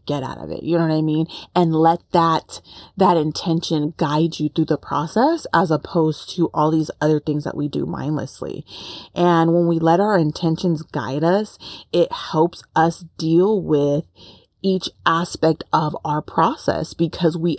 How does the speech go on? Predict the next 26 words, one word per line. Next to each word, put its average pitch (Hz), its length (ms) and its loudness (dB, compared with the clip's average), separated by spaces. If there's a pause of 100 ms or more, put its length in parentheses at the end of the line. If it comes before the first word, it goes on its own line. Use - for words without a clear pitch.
(120)
understand 160 880 0
what 143 160 -6 (140)
the 156 120 2
goal 156 320 2
is, - 160 -6
what 147 160 0
the - 160 -6
ultimate - 340 -4
goal 165 220 2
is, 131 160 -2
right? 147 240 2
It's - 160 -4
just 233 160 -2
like 277 220 0
goal 156 240 0
setting. 143 400 -2
Like, - 240 -8 (600)
you 175 120 2
know, 156 180 2
goal 196 300 4
setting 196 340 2
is 156 140 -4
great. 151 320 -2
Like 151 160 -2
for 190 160 0
me, 262 420 2